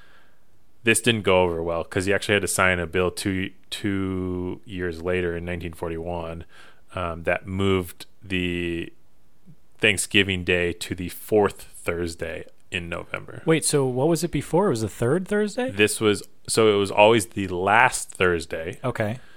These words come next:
Speaker 1: of November, and then it was moved to the second to last Thursday of November, and
Speaker 2: Got it.
Speaker 1: now what we have is it is always the fourth Thursday. So regardless of,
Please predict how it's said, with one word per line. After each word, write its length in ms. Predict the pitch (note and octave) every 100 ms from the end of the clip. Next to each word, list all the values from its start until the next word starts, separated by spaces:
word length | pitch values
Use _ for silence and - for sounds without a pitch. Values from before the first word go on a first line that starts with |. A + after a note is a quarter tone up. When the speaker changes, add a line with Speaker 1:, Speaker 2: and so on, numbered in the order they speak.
| - - -
Speaker 1:
of 260 | G2+ F#2 F2+
November, 580 | F#2 E2+ E2 D#2+ F2+ G#2+ - - - -
and 140 | - G2+
then 140 | A#2
it 100 | B2+ B2
was 180 | G#2
moved 480 | G2+ G2+ G2 F2+ -
to 580 | - G#2+ G#2 G2 F#2+ G2 -
the 600 | G#2+ F#2 G2+ F#2+ F2+ F2 - - - - -
second 440 | - B2 - F#2+
to 100 | F#2
last 380 | F2 E2+ - -
Thursday 420 | F2+ E2+ F#2 F2
of 220 | - F2+
November, 540 | F2 E2 E2 D#2+ F2+ G#2+ - - - - - - -
and 500 | G2 F2+ F2 E2+ E2+ - -
Speaker 2:
Got 300 | A2 G#2 G2
it. 80 | G2
Speaker 1:
now 300 | G2+ G#2+ G#2+
what 140 | G2+
we 120 | F#2+ F2+
have 360 | - F2+ E2+
is 200 | - E2+
it 160 | F2+ F2+
is 240 | F2+ D#2+
always 380 | F#2+ F#2+ F2+ E2
the 160 | F2+ E2
fourth 600 | - - G2+ F#2+ - - -
Thursday. 500 | F2+ D#2+ - - -
So 360 | - F#2 E2+ D#2 - -
regardless 560 | F#2 F2+ G2 F#2+ F#2 -
of, 580 | F#2 E2+ E2 D#2+ -